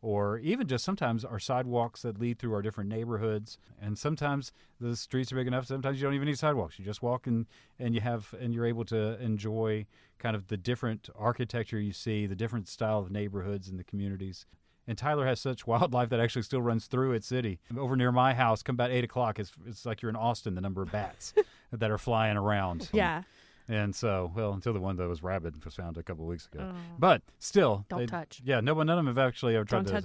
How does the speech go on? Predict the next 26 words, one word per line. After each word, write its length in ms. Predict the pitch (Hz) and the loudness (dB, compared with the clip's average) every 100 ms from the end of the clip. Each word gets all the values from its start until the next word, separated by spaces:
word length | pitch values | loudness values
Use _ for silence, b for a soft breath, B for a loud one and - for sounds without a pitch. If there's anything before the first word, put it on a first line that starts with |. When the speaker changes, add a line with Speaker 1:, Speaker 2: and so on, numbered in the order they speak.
| - | -2
Speaker 2:
the 80 | 185 | -2
Speaker 1:
to, 240 | 180 170 | 0 0
to, 100 | 113 | -2
Speaker 2:
bats. 140 | 92 - | -4 -8
Speaker 1:
to 100 | 104 | -4
bite 240 | 98 95 | -2 -2
me 100 | 78 | -6
yet. 280 | 78 76 240 | -10 -8 -6
So 100 | 208 | 0
we're 60 | 262 | 4
Speaker 2:
Or 340 | 269 262 - _ | 6 4 0 _
Speaker 1:
good. 40 | 247 | 0
Speaker 2:
Ed, 320 | 247 233 202 - | 0 -2 -10 -2
Ed 200 | 220 226 | 2 6
often 440 | 233 262 262 226 | 4 4 0 -4
complains 600 | 220 202 185 170 160 160 | -2 -4 -2 -2 -4 -6
about 240 | 170 160 | -6 -6
the 80 | 156 | -8
snakes 420 | - 208 202 - | -8 -2 -4 -4
at 80 | 165 | -8
Speaker 3:
Mm. 140 | 165 175 | 0 2
Speaker 2:
Rose 180 | 170 | 2
Redmond 240 | 185 165 117 | 2 4 6
Speaker 1:
Oh, 180 | 120 107 | 6 4
Speaker 2:
Trail, 360 | 220 220 143 127 | 4 4 2 -6
Speaker 1:
yes. 220 | 160 | -8